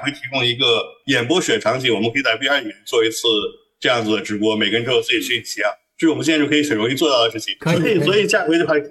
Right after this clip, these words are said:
Speaker 1: 可以用这个V R直播室来做一个直播，可能会有一些更有趣的沟通效果。
Speaker 2: 嗯，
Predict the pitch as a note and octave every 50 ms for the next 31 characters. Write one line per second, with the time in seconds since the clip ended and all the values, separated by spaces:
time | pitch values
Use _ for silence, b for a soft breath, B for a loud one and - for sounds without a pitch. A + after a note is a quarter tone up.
0 | - - D3+ D3+ D#3 D#3 D#3 D3 D#3+ E3 D3+ C3+ A#2 A2+ - - - D3+ E3 E3
1 | E3 E3 D#3 D#3 D3+ D3 E3 F3+ D#3+ - - A2+ G#2 G#2+ A#2 A#2+ B2 A#2 - -
2 | D#3+ C3+ B2 B2 A#2+ B2 A2+ - A2+ A2 A#2 A#2+ A#2 - A2+ A2 A2+ - D#3 C#3+
3 | A#2 A2 A2 A2 - B2 - D#3 C3 A2+ G#2 - - D3 B2+ A2+ G#2+ B2 B2 B2+
4 | B2+ - D#3+ C#3 - - - - _ _ _ - F3+ E3+ D#3